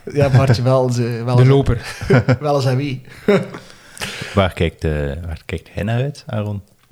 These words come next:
Speaker 1: Eh, naar het, eh, W K in Glasgow. Omdat
Speaker 2: Oeh,
Speaker 1: het,
Speaker 2: dat is
Speaker 1: eh,
Speaker 2: nu al vroeg.
Speaker 1: ah, maar ja. Als dan
Speaker 2: We hebben net W K gehad, hè?
Speaker 1: Maar ja, over twintig drieëntwintig, over heel
Speaker 2: Ah,
Speaker 1: het
Speaker 2: ja.
Speaker 1: jaar, wat er zo een
Speaker 2: Super
Speaker 1: Super
Speaker 2: W K.
Speaker 1: W K is, dat
Speaker 2: Zonder
Speaker 1: dan
Speaker 2: de cross.
Speaker 1: een volledige week Eurosport kijken.
Speaker 2: <laughs>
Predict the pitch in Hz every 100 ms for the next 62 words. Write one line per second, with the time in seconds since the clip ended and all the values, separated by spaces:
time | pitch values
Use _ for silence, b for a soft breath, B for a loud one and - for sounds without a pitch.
0 | - - 131 120 117 117 120 110 107 104
1 | 107 98 95 92 85 101 101 98 92 90
2 | 82 - 73 - _ _ _ _ _ -
3 | - 151 131 - 131 120 139 113 104 110
4 | - 135 147 175 151 - - B B B
5 | B - _ - 131 120 139 147 151 156
6 | 147 139 143 139 139 156 147 165 147 190
7 | 190 151 - 196 165 139 170 135 226 202
8 | 156 147 147 147 151 120 101 135 131 127
9 | 127 127 - _ - 117 107 123 - -
10 | - 175 135 131 147 165 180 160 156 135
11 | 196 196 170 156 147 123 - - 135 131
12 | 143 180 170 139 127 165 160 - 165 170
13 | - 156 - 143 147 156 - - - -
14 | - - -